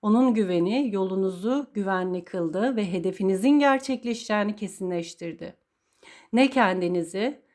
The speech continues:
ne de kardeşlerinizi başarısızlığa uğratmayacaksınız. Şimdi her gün sadece bir süreliğine onun hakkında düşünmenizi istiyor ki size konuşup size olan sevgisini ifade edebilsin.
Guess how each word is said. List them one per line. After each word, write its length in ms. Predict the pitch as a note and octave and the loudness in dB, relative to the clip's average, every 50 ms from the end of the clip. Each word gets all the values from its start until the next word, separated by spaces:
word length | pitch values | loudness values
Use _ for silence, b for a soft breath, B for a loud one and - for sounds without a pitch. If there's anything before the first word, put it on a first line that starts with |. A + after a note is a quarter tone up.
| b b b b b b | b b b b b b
ne 180 | G#3+ A3 A#3 | 0 2 2
de 120 | C#4 D#4 - | 4 2 0
kardeşlerinizi 1000 | - C#4+ D#4 D4+ D4 C#4 B3+ C#4 B3 - - A#3+ A3 G#3 G#3 G3 F#3 F#3 F#3 F3+ | 2 2 4 4 4 4 2 0 -2 0 -2 -2 0 0 0 -2 -2 -4 -4 -2
başarısızlığa 1040 | A3 A#3 A#3 - A#3 G#3 G3+ G3+ - - F#3+ F3 F3 F#3 F#3+ F#3+ G3+ G#3 A#3 - - | -2 -2 0 0 -2 -2 -2 -4 -8 -12 -10 -8 -4 0 2 2 2 2 2 0 -2
uğratmayacaksınız. 1400 | G3+ F#3+ F#3 F#3 F#3 F#3 F#3 - - F3+ E3+ E3 F3 E3 F3+ F3 - - - E3+ F3 D#3+ - - - - - - | -2 0 0 0 0 -2 -4 -6 -6 -4 -4 -4 -4 -6 -6 -8 -10 -10 -8 -6 -6 -6 -8 -10 -14 -16 -18 -18
Şimdi 340 | - - - A3 G3 F#3+ G3 | -12 -4 -2 0 0 2 0
her 300 | F#3+ F#3+ B3 B3+ B3 A#3+ | 2 4 6 6 6 4
gün 240 | A#3 G3 G3+ G3+ G3 | 2 0 -2 -4 -6
sadece 640 | G3 - - C4 C4 B3+ A#3 G#3 G3+ F3 F#3 F#3 F3+ | -6 -6 -2 2 2 2 2 0 -4 -4 -6 -6 -2
bir 140 | A3 A3+ G#3+ | -2 -2 -2
süreliğine 760 | A3 - - G3 F#3 F#3 F3 E3 E3+ E3 E3 F3+ F#3 G3+ G#3+ - | -4 -8 -12 -8 -8 -6 -4 -2 -2 -2 -2 -2 -4 -4 -4 0
onun 280 | A3 G#3+ A3+ C4 C#4 C4 | 2 2 4 4 4 2
hakkında 600 | - A#3+ A#3 A#3 A#3 - - A3+ A3+ G#3+ A3+ G3 | 2 2 0 0 0 -4 -4 -4 -2 -2 -2 -4
düşünmenizi 600 | G#3 - - - A3 G#3 G#3 G#3 G#3 G3 F#3 G#3+ | -6 -10 -8 -6 -4 -2 0 0 0 -2 -2 -4
istiyor 540 | A3 G#3+ - - - B3 C4+ D4 C#4+ C#4 - | -4 -4 -6 -6 0 2 2 2 2 0 -4
ki 320 | - G3 F3 F3+ G3 - B B B B B B B B B B | -10 -8 -8 -8 -10 -14 B B B B B B B B B B
size 340 | B - A#3+ A3+ C#4 E4+ E4+ | B -4 -2 2 4 2 2
konuşup 640 | E4+ C#4+ A#3+ G#3+ F#3+ F#3 - - F#3 F3 - - | 4 2 2 2 2 -2 -4 -10 -10 -12 -12 -12
size 300 | - - A#3 A3+ G#3+ C#4 | -12 -6 -6 -2 0 2
olan 360 | D4+ C#4+ A#3+ G#3 F#3+ E3+ F3 F#3 | 2 4 4 4 2 0 -2 -4
sevgisini 880 | G3 - A#3 A3+ G#3+ G3 F3 F#3 F3+ - - F3+ F3+ F#3+ G#3+ A#3+ A#3+ - | -4 -2 0 2 2 2 0 -6 -8 -8 -8 -6 -4 -4 -2 -4 -4 -6
ifade 520 | G3 - - - F3 E3+ E3 E3+ F#3 G3+ F#3 | -8 -10 -4 -2 0 0 0 -2 -2 -2 -2
edebilsin. 680 | E3 E3+ E3+ D#3 D3+ D#3+ D#3 - - - F3 E3+ - | -2 -2 -4 -4 -4 -6 -8 -8 -16 -16 -18 -18 -20